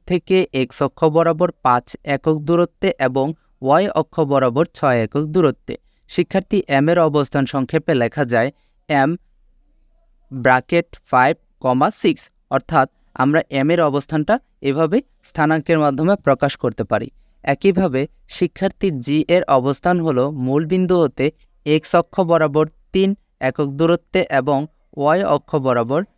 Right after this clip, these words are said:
চার একক দূরত্বে। অর্থাৎ আমরা যদি শিক্ষার্থী জি এর অবস্থানটা নির্ণয় করতে চাই, এই এম এর অবস্থানটি যেভাবে নির্ণয় করেছি আমরা কিন্তু সেভাবে নির্ণয় করতে পারি। যেমন এক্স অক্ষ বরাবর সেটি হচ্ছে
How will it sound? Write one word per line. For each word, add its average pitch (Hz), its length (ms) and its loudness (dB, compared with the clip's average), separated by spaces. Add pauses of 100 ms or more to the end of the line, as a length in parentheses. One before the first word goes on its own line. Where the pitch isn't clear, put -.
(140)
চার 202 220 4
একক 139 240 -4
দূরত্বে। 113 480 -4 (260)
অর্থাৎ 151 380 0 (220)
আমরা 156 280 2
যদি 185 280 0
শিক্ষার্থী 147 640 -2 (360)
জি 175 240 2
এর 233 120 4
অবস্থানটা 151 580 0
নির্ণয় 190 280 0
করতে 180 320 -2
চাই, 226 220 0 (320)
এই 139 320 2
এম 156 260 0
এর 190 120 0
অবস্থানটি 160 540 0
যেভাবে 147 400 0
নির্ণয় 139 340 0
করেছি 120 380 -2
আমরা 139 260 2
কিন্তু 120 240 -4
সেভাবে 127 400 -2
নির্ণয় 160 280 0
করতে - 280 -4
পারি। 107 360 0 (400)
যেমন 143 360 2 (140)
এক্স 151 300 -2
অক্ষ - 220 -2
বরাবর 190 400 2
সেটি 180 280 -4
হচ্ছে 175 240 -2